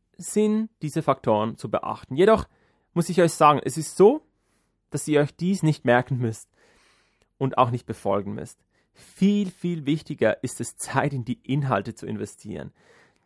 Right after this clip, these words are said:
Denn wenn ein Beitrag herausragend und relevant ist, dann wird dieser Beitrag von alleine von den Algorithmen als relevant bewertet und mehr Usern angezeigt. Das heißt, der zeitliche Aspekt ist gar nicht so wichtig,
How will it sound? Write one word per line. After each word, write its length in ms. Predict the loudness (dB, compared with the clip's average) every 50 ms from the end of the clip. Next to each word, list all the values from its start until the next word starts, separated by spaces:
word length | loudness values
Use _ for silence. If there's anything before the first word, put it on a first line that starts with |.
| _ 0 2
Denn 100 | 4 4
wenn 100 | 4 4
ein 180 | 2 2 4
Beitrag 520 | 4 6 6 6 2 -2 -2 -2 -2 -2 -2
herausragend 1000 | -6 -4 -2 0 2 4 4 4 4 2 -2 -6 -4 0 0 0 0 0 -2 -6
und 200 | -6 -6 -4 -2
relevant 500 | 0 2 2 4 6 6 4 4 2 -2
ist, 440 | 0 0 0 0 0 -8 _ _ _ _ _ _ _ _ _ _ _ _ _ _ _ _ _ -2
dann 140 | 0 2
wird 160 | 2 2 2 0
dieser 200 | 0 0 0 0
Beitrag 480 | 2 -2 -4 -4 -4 -6 -8 -8 -8 -18 _ _
von 220 | _ -6 -6 -4
alleine 540 | 0 2 2 2 4 4 2 2 2 0 -2
von 260 | -2 -2 -4 -4 -4 _ _ _ _ _ -4
den 200 | -4 -4 -4 -4 _ _ _ _ _ _ _ _ -2
Algorithmen 840 | 2 2 2 2 0 -4 -2 -2 -2 -2 -2 -2 -2 -2 -2 -2 -8 _ _ _ _ _ _ _ _ _ _ _ _ _ _ _ _ _ _ _ -4
als 280 | -4 -4 -4 -4 -8
relevant 520 | -6 -6 -6 -4 -2 -2 -2 -2 -2 -6 -8
bewertet 520 | -8 -4 -4 -4 -4 -4 -6 -8 -10 -8
und 240 | -6 -8 -8 -6 -2
mehr 240 | 0 0 0 0 -2
Usern 380 | -4 -6 -10 -10 -10 -10 -10
angezeigt. 560 | -10 -10 -12 -12 -12 -14 -14 -18 -18 -14 -12
Das 100 | -10 -4
heißt, 220 | -4 -4 -4 -2 -4
der 120 | -6 -6
zeitliche 560 | -6 -8 -4 -4 -4 -4 -4 -6 -6 -4 -4
Aspekt 440 | -6 -6 -8 -4 -6 -6 -6 _ _
ist 180 | -18 -16 -8 -4
gar 140 | -2 -2 -2
nicht 140 | -2 -4
so 160 | -4 -6 -4 -4
wichtig, 400 | -6 -8 -8 -16 -18 -18 _